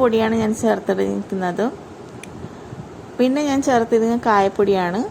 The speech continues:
കായപ്പൊടിയും ആവശ്യത്തിന് എടുക്കുക. ഇത് ഇത്രയും ഈ നമ്മൾ കൂട്ടി യോജിപ്പിച്ച് വെച്ചിരിക്കുന്ന നമ്മുടെ ഈ മസാലയിലോട്ട് ഇട്ട് ചേർത്ത് വീണ്ടും ഒന്ന് ഇളക്കി യോജിപ്പിച്ച് കൊടുക്കണം.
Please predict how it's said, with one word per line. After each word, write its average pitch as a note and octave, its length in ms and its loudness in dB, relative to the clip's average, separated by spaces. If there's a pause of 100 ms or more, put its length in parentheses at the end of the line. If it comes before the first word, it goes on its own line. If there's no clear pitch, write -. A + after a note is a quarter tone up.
(320)
കായപ്പൊടിയും G3+ 600 2 (320)
ആവശ്യത്തിന് A#3+ 580 0 (180)
എടുക്കുക. D3 320 -2 (680)
ഇത് A#3 140 -2
ഇത്രയും A3 400 0 (400)
ഈ - 20 2 (420)
നമ്മൾ G3+ 200 2 (420)
കൂട്ടി A3 300 4
യോജിപ്പിച്ച് G#3 480 2
വെച്ചിരിക്കുന്ന G3 480 -4
നമ്മുടെ F#3+ 240 -2 (1120)
ഈ G#3 120 6
മസാലയിലോട്ട് G3+ 760 2 (200)
ഇട്ട് - 180 0 (300)
ചേർത്ത് G3 400 0
വീണ്ടും A3 340 4
ഒന്ന് G3 160 2 (160)
ഇളക്കി G3 360 2
യോജിപ്പിച്ച് F3+ 400 0
കൊടുക്കണം. D#3+ 360 0